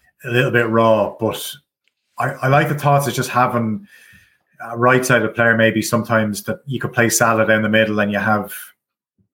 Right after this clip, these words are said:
a right-sided player, a flyer down the, the, the right wing, just something different. Because, uh, as good as Liverpool have been, y-, you'd like,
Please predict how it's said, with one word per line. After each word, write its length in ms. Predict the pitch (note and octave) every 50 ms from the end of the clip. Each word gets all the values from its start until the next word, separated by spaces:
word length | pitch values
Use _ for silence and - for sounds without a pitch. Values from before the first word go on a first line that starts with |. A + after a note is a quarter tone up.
| _ _ _ _ _ -
a 40 | A2
right-sided 520 | G#2 - A#2 A#2 - - A2+ G2+ G#2 -
player, 360 | - - G#2+ G#2+ G#2+ G#2 G#2 G#2+ -
a 60 | G#2+
flyer 500 | - - - - A#2+ A2+ A2+ A2+ A2 G#2
down 200 | A2 A2 G#2+ G#2
the, 260 | G2+ G#2 G2+ G2+ - _
the, 160 | _ A#2+ A#2 - _
the 80 | - A2
right 260 | A2 A2+ A2+ A2+ G#2+
wing, 240 | A2 A2 A2 G#2+ G2+
just 380 | - C3+ C3 - - - -
something 320 | - - B2 G#2+ - A2 G2+
different. 300 | B2 B2+ B2 - A2 A2
Because, 360 | A2+ - C#3 B2+ - - - - - - - - - - _ _ _ _ _ _ _ _ -
uh, 80 | - - - -
as 140 | C#3+ C#3
good 200 | - - E3+ E3+
as 220 | E3 C#3+ A#2+ - A#2
Liverpool 360 | B2+ B2+ B2+ B2 B2+ B2 A2+
have 100 | A2+ A2
been, 260 | - A#2+ B2 A#2+ A#2
y-, 360 | A#2 A2+ A#2 B2 C3 C#3 C#3+ C#3+ - _ _ _
you'd 320 | E3+ D3+ D3 D3 D3 C#3+
like, 180 | C#3+ C#3+ -